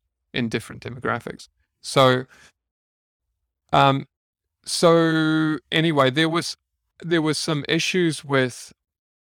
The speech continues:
being able to work directly with him, um, and, but he's put us on to someone else who won't have the same issues, um,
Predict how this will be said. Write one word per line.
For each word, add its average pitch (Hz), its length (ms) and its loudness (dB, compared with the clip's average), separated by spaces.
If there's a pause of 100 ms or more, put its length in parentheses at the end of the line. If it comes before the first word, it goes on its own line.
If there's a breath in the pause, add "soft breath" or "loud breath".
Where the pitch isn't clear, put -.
(500)
being 123 300 0
able 120 260 0
to 123 120 -4
work 113 340 -2
directly 117 520 -2
with 113 220 -8
him, 117 420 -6 (220)
um, 117 640 -4 (300)
and, 117 560 -6
but 123 180 -4
he's 120 200 -6
put 127 200 -6
us 117 160 -6
on 113 180 -10
to 113 460 -8
someone 117 440 -6
else 117 480 -10
who 110 440 -10 (760)
won't 117 460 -8
have 120 260 -6
the - 100 -12
same - 320 -8
issues, - 500 -10 (420)
um, 110 560 -2